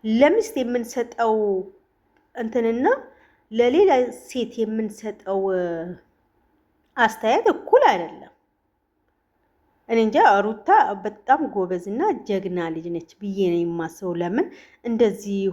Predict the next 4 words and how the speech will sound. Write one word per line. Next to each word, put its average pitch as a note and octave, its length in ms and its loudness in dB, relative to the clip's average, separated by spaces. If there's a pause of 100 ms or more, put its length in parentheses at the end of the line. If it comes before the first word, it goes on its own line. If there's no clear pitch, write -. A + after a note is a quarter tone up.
(120)
ሆና G#3 460 0 (1900)
ይሄንን B3+ 440 2
ቪዲዮ G#3+ 300 -2
ስታየው A3+ 600 0